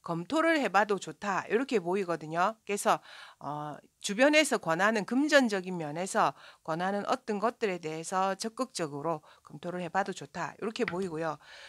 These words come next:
직업적인 면에서는, 어, 뭔가 마감이 있다고 나오네요. 그래서 이번 주에는, 어, 우리 직-, 어, 황소자리 분들은 직업적인 면에서 뭔가 산뜻하게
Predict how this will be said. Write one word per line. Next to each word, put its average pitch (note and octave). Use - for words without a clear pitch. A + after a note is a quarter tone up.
직업적인 D4
면에서는, A3
어, E3+
뭔가 F3+
마감이 B3
있다고 E3+
나오네요. D#3+
그래서 G3
이번 G#3
주에는, F#3
어, D3+
우리 E3+
직-, -
어, D#3
황소자리 A#3+
분들은 F#3
직업적인 F3+
면에서 D#3+
뭔가 E3+
산뜻하게 F#3+